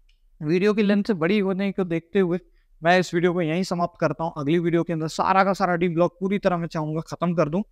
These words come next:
और बचा हुआ कॉन्सेप्ट कितना है यार, अगर देखें तो कॉन्सेप्ट कुछ भी नहीं है। अच्छा,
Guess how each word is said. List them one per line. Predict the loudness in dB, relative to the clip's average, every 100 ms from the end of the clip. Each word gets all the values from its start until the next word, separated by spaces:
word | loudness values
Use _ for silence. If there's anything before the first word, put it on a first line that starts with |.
| _ _ _ -6
और | 0 0 0
बचा | 0 0
हुआ | 0 0
कॉन्सेप्ट | -2 -2 -4
कितना | -4 -4
है | -2 0
यार, | 0 -2
अगर | -4 -2
देखें | -2 -2 -6
तो | -4 -6 -6 _ _ _ _ _ -6
कॉन्सेप्ट | -2 -2 -2
कुछ | -2
भी | 0 0
नहीं | 0
है। | -4
अच्छा, | -4 -2